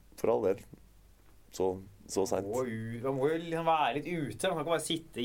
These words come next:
Speaker 2: hjemme og
Speaker 1: Nei.
Speaker 2: Ja, akkurat nå så har Red Dead Redemption kommet, så nå kan man faktisk bare sitte hjemme og
Speaker 1: Ja, og jeg er jo tungt inne i Pokémon Let's Go på Switch.
Speaker 2: Ja.
Speaker 1: Så. Ja, ja, men hvordan du jobbet i går, gjorde du ikke det? På
Speaker 2: Jo,
Speaker 1: lørdag?
Speaker 2: jo, jo,
Speaker 1: Ja,
Speaker 2: det var
Speaker 1: hva,
Speaker 2: gøy.
Speaker 1: hvordan gikk det?
Speaker 2: Tekna.
Speaker 1: Tekna, ja.
Speaker 2: Tekna igjen.
Speaker 1: Stor, stor,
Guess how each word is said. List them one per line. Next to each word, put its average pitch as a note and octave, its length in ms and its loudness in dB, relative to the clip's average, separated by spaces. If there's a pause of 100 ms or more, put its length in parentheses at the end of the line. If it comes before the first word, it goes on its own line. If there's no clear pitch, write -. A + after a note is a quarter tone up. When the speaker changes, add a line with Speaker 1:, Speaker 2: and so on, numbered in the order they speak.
Speaker 2:
hjemme A2 420 0
og G#2 440 -2 (320)
Speaker 1:
Nei. F2 160 4 (160)
Speaker 2:
Ja, C#3 100 2
akkurat D#3+ 160 2
nå D3+ 100 -2
så D#3 120 0
har D3+ 80 4
Red C#3 140 2
Dead A#2+ 120 2
Redemption A#2+ 500 -4
kommet, C3 220 -4
så C3+ 80 -6
nå C#3 80 -4
kan G2 240 -4
man A#2+ 160 -4
faktisk A#2 320 -6
bare G#2+ 160 -2
sitte A2+ 300 -8
hjemme F#2+ 180 -2
og F#2+ 320 -6
Speaker 1:
Ja, G2+ 160 8
og - 380 0
jeg F#2+ 80 6
er G2 260 4
jo G2 120 4
tungt G2 280 -2
inne F2 160 0
i F2+ 80 2
Pokémon F#2 380 2
Let's - 180 -4
Go F2+ 180 4 (360)
på G#2 120 2
Switch. - 300 -2 (400)
Speaker 2:
Ja. C#3 160 0
Speaker 1:
Så. F#2 240 -2 (1400)
Ja, F3+ 160 8
ja, E3+ 80 8
men E3 120 6
hvordan E3 300 2
du E3 80 4
jobbet C3 220 8
i - 60 4
går, A#2 120 8
gjorde D#3 60 4
du C3 80 2
ikke C#3+ 140 2
det? F#3+ 100 -4
På D#3 80 2
Speaker 2:
Jo, G3 120 6
Speaker 1:
lørdag? C#4+ 120 4
Speaker 2:
jo, D4 100 0
jo, - 100 4
Speaker 1:
Ja, C#4 80 6
Speaker 2:
det E3 100 0
var E3 80 4
Speaker 1:
hva, C3+ 100 8
Speaker 2:
gøy. C3+ 120 4
Speaker 1:
hvordan C3 200 2
gikk C3 80 -6
det? C3+ 100 2 (100)
Speaker 2:
Tekna. D#3+ 340 -2 (440)
Speaker 1:
Tekna, - 360 2
ja. D3+ 100 4
Speaker 2:
Tekna E3+ 140 0
igjen. F#3+ 100 -2
Speaker 1:
Stor, F#2+ 320 0
stor, F#2+ 300 4